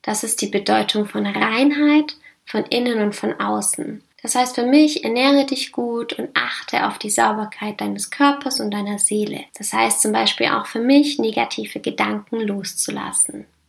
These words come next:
Nummer zwei ist Santosha, das bedeutet Zufriedenheit. Also, dass wir wertschätzen, wer wir eigentlich selbst sind und zufrieden sind mit dem, was wir haben.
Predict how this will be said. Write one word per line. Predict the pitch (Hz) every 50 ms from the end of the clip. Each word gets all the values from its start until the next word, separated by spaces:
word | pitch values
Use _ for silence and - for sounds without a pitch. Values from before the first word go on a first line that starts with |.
| _ _ _ _ _ _ _ _ _
Nummer | 220 214 214 208 202 196 -
zwei | - - 202 202 208 214 220 240 277
ist | 285 277 214 214 - - -
Santosha, | 220 214 208 202 - - - 208 214 220 - - 196 - 285 320 440 480 - - -
das | 233 - -
bedeutet | - 214 202 - 208 208 208 208 - 202 -
Zufriedenheit. | - - 208 - - - - 220 233 226 226 208 185 190 185 - - - - - - _ _ _ _ _ _ -
Also, | - 202 202 208 202
dass | 208 208 208 -
wir | 220 202 196
wertschätzen, | 208 226 254 285 277 - - - - - - - - 220 214 208
wer | 220 226 226
wir | 220 220 -
eigentlich | 208 226 226 220 214 208 208 208 208 - -
selbst | - - - - - - - - - -
sind | - 247 277 320 - 285
und | - 208
zufrieden | - - 208 - - - - 240 247 262 277 226 208 202
sind | 196 - - - 208 208 208 202 - -
mit | 208 202 - -
dem, | 233 240 247 240 220
was | 214 214 208 - -
wir | 214 202 202
haben. | 202 214 214 214 214 208 - 196 202 -